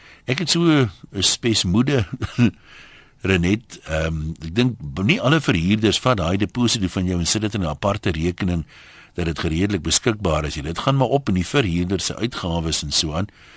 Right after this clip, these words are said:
En ek dink baie van hierdie ouens kom nou te skielik nie die geld kom beskikbaar om jou deposito terug te gee nie. En nou is die mense maar half skaam kwaad, dan dink hulle partymal al hierdie verskonings en goed uit.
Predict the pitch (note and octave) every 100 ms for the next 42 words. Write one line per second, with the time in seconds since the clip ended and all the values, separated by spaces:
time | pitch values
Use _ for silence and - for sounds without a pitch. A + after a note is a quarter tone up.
0 | - - - F2+ F2 A2 A#2 D2+ A2+ A#2+
1 | F#2+ G2 E2 F#2+ G2 - A2 G#2 F2 F#2
2 | F2 F2 - - B2 F#2+ A#2+ A2 F2 B2
3 | A#2 F#2 - - - - - - D2+ E2
4 | - C#3 A2+ D#2 C#2 - - - - -
5 | E3 F3+ A2+ F#2+ G#2+ F#2+ F2+ E2 E2+ F2
6 | - E2+ - D2+ A2 - - - - -
7 | F2+ F#2 F#2 F#2 E2+ G#2 A2+ G#2+ - F#2
8 | F#2 G#2+ - C#3+ G#2+ - D3 G2 C2+ B1+
9 | F#2+ G#2+ F#2+ F2+ F2 G2+ F#2+ F2+ A2 E2+
10 | F#2+ F#2 - B2+ A#2+ G2+ - D2+ - D#2
11 | C#2 -